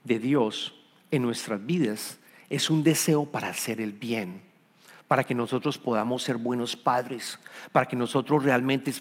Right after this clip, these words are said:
podamos ser buenos hijos, para que nosotros podamos también ser buenos esposos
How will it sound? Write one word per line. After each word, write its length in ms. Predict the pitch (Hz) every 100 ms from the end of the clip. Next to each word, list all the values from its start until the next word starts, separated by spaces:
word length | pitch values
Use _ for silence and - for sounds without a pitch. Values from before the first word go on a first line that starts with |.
| -
podamos 320 | 123 113 123
ser 120 | 131
buenos 420 | 120 127 123 -
hijos, 460 | 147 135 113 110 - - - -
para 140 | 143 139
que 100 | 139
nosotros 420 | 127 151 175 160
podamos 600 | - 131 123 131 147 -
también 420 | 127 123 135 131 -
ser 180 | 160
buenos 320 | 127 143 143 143
esposos 640 | 131 - 147 147 160